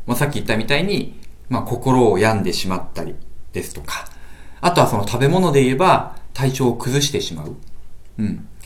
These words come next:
だから今まで通り、えー、食べている。今までと違うものは、今までと同じような種類のものを食べ続けることで体調が悪くなるんであれば、やっぱそこは変えなければいけないですね、習慣を。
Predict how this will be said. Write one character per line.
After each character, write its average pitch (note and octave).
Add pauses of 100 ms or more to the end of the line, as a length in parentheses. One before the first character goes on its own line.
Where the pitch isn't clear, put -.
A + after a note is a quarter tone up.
(340)
だ D#3
か C3
ら -
今 D#3
ま E3+
で E3
通 F3+
り、 - (560)
え F#2
ー、 -
食 A2+
べ G#2
て G2
い D#2+
る。 D#2+
今 A#2+
ま C3+
で A#2+
と -
違 - (160)
う C#3+
も C#3+
の B2+
は、 A2+ (260)
今 C#3
ま D3+
で -
と A#2+
同 D3+
じ F#3
よ G#3+
う G3
な -
種 E3+
類 D3
の G#2 (500)
も C3
の E3+
を -
食 C3+
べ C#3
続 D#3
け E3
る C#3
こ B2
と G#2
で G#2+
体 D3+
調 D#3+
が D3+
悪 E3
く B2
な A2+
る G2+
ん F#2
で F#2+
あ F2
れ F2+
ば、 B2+
や A2+ (560)
っ -
ぱ A#3+
そ G#3
こ G#3+
は A3 (500)
変 A3
え -
な C#4
け -
れ F#2+
ば E2+
い E2
け E2+
な D#2+
い C#2+ (200)
で F#2+
す A2+
ね、 D#3
習 A#2+
慣 F2+
を。 -